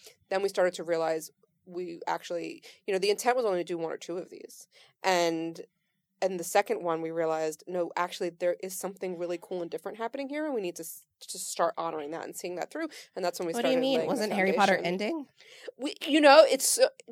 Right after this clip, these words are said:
Speaker 1: it was the weekend of the last movie, the second event we ever did. We were sure it was done. It was over. Every, this is, this is the last party, guys. This is the party we're gonna have. And it's, it's not what happened at all. What we learned is that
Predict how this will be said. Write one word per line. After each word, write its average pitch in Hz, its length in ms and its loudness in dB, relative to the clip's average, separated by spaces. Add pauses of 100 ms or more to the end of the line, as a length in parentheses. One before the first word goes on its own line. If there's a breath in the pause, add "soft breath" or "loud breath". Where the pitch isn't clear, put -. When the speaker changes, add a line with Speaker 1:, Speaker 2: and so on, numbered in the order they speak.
(560 soft breath)
Speaker 1:
it 302 140 4
was 349 160 6
the 294 80 4
weekend 269 340 2
of 262 80 4
the 240 80 8
last 220 300 4
movie, 185 300 -2
the 180 100 -2
second 175 340 -2
event 170 320 -2
we 165 80 -4
ever 151 220 -2
did. 143 200 0
We 196 120 -6
were 170 160 4
sure 233 360 8
it 160 80 0
was 170 160 -4
done. 175 220 -4
It - 80 -12
was 151 180 -8
over. 180 400 -6
Every, 180 220 -2
this 202 260 -6
is, 220 160 -2
this 262 240 0
is 294 160 2
the 302 100 10
last 294 280 6
party, 294 300 6
guys. 254 380 4
This 254 140 -10
is 277 120 -6
the 294 100 -2
party 311 320 -2
we're 269 140 -4
gonna 233 240 2
have. 175 320 -2 (680 loud breath)
And 262 500 0
it's, 254 300 -4 (220)
it's 247 260 0
not 240 400 0 (500)
what 226 200 -2
happened 233 360 -2
at 202 80 0
all. 214 420 6
What 208 180 2
we 208 120 0
learned 208 480 0
is 190 200 -4
that 180 280 0